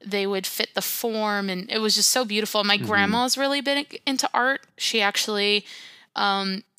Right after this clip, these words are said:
Speaker 1: has been doing, um, like, pen-based, like, quick sketches and stuff. She'll do a lot
Speaker 2: Yes,
Speaker 1: of
Speaker 2: yes.
Speaker 1: pen line art. Anytime she would come and visit, she would do that.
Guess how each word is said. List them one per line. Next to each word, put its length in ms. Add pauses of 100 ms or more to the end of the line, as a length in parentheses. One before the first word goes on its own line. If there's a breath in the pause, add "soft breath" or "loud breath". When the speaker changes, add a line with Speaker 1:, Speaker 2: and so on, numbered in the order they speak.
Speaker 1:
has 420
been 320 (120)
doing, 640
um, 460 (500)
like, 240
pen-based, 1600 (420)
like, 140 (140)
quick 240
sketches 500
and 160
stuff. 320
She'll 180
do 200
a 60
lot 160
Speaker 2:
Yes, 80 (100)
Speaker 1:
of 60
Speaker 2:
yes. 260
Speaker 1:
pen 320
line 500
art. 320 (420 loud breath)
Anytime 440
she 160
would 80
come 180
and 80
visit, 380
she 140
would 140
do 180
that. 360